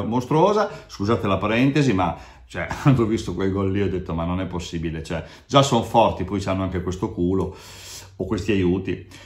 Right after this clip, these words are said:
Per cui il Frosinone diventa a questo punto, perché a mio modo di vedere il Frosinone è più pericoloso del Genoa, no?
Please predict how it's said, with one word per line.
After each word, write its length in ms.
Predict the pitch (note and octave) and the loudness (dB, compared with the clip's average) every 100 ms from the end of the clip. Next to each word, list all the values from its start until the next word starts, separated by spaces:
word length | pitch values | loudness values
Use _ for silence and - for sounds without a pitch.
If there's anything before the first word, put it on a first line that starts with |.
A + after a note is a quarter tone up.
| - | 4
Per 180 | F#3+ F#3+ | 4 6
cui 160 | C4+ - - - _ _ - - - | 4 4 -6 -20 _ _ -18 -16 -4
il 100 | C#3 | 2
Frosinone 520 | G3+ G#3+ A#3+ B3 A3 | 6 6 6 6 6
diventa 500 | E3+ F#3+ A3 G#3+ A3+ | 8 8 4 2 4
a 60 | A3 | 4
questo 280 | E3+ G#3 | 4 0
punto, 920 | - F#3 E3+ F3+ F3+ G3 G3 - - _ _ - | 2 4 4 2 0 2 2 -2 -10 _ _ -10
perché 260 | G2+ G2+ | -8 -4
a 20 | G#2+ | 0
mio 140 | A#2 | 4
modo 220 | B2+ B2 | 4 6
di 120 | B2+ | 6
vedere 300 | B2 B2 F3 | 6 6 4
il 60 | D3+ | 2
Frosinone 420 | A2 G#2 B2+ B2 | 0 0 2 2
è 20 | |
più 140 | F#2+ G2 | 2 0
pericoloso 540 | G2+ G2 A2 B2 G2 | 0 0 2 2 2
del 160 | F#2+ F2+ | 0 -2
Genoa, 380 | F#2 F2+ F2+ F2+ | -2 -2 -2 0
no? 380 | G2+ C3 C3 | 2 2 0